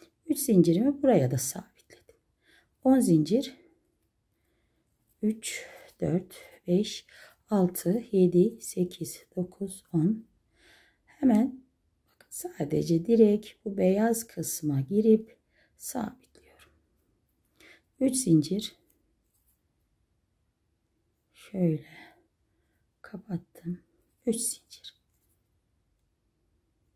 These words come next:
Bir, iki, üç. Sıradaki üç zincirin içine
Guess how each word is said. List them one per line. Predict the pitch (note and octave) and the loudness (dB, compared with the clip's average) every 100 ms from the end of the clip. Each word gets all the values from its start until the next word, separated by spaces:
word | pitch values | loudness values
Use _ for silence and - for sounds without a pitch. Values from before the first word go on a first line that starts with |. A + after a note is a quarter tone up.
| _ _ _ _ _ _ _ _ _ _ _ _ _ _ _ _ _ _ _ _ _ _ _ _ - | _ _ _ _ _ _ _ _ _ _ _ _ _ _ _ _ _ _ _ _ _ _ _ _ 0
Bir, | F#3+ - - _ _ - | 0 0 -8 _ _ -10
iki, | F3 - - F3 - | -10 -10 -8 -8 -10
üç. | _ _ - - - _ _ _ _ _ _ _ _ _ _ | _ _ -20 -20 -20 _ _ _ _ _ _ _ _ _ _
Sıradaki | - - A3 E3+ - C3+ - F3 B3+ - _ _ _ _ _ _ _ _ _ _ _ _ _ _ _ _ _ _ _ _ | -14 -2 0 0 -4 -12 -4 -2 -4 -10 _ _ _ _ _ _ _ _ _ _ _ _ _ _ _ _ _ _ _ _
üç | A3 A3 | -4 -4
zincirin | - F3 D3+ C#3+ - - G#3+ | -6 -2 -2 -2 -10 -14 -8
içine | F#3 - E3 D#3 F#3+ | -8 -4 -2 0 -2